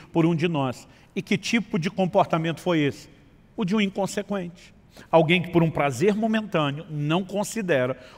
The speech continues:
o valor e a continuidade, a permanência daquilo que Deus oferece.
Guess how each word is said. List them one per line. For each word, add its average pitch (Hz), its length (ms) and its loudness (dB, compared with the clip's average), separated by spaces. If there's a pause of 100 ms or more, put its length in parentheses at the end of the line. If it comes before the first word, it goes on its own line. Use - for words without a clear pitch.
o 160 80 2
valor 147 680 4 (260)
e 143 100 0
a 135 40 2
continuidade, 202 880 0
a 131 60 0
permanência 180 640 -2
daquilo 175 320 -2
que 214 140 -4
Deus 160 420 0
oferece. 208 580 -6